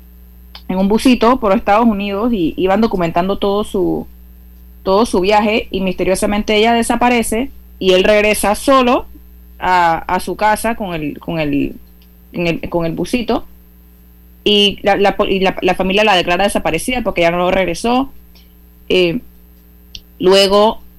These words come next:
pero, pero a él no lo arrestan y ni, ni tampoco lo consideraban que la primera pers-, la pri-, el primer sospechoso de ningún crimen, además como que lo fueron a entrevistar.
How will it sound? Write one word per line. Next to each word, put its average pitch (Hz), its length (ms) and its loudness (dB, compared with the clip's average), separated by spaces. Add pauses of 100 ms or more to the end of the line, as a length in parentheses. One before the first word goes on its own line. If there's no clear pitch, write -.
(180)
pero, 202 160 2
pero 208 220 4
a 202 120 4
él 214 80 2
no 254 100 6
lo 233 80 4
arrestan 214 580 0 (340)
y 196 80 -2
ni, 202 160 0
ni 202 360 -2
tampoco 196 340 2
lo 233 100 4
consideraban 185 580 2
que 214 80 -6
la 190 120 0
primera 180 300 -2
pers-, 190 180 -6
la 180 160 -2
pri-, 170 160 -2
el 175 80 0
primer 180 240 -2
sospechoso 190 540 0
de 190 100 0
ningún 170 260 -4
crimen, 254 360 4
además 214 220 2
como 226 140 2
que 190 60 -4
lo 170 80 -2
fueron 208 300 0
a 180 60 2
entrevistar. 170 640 0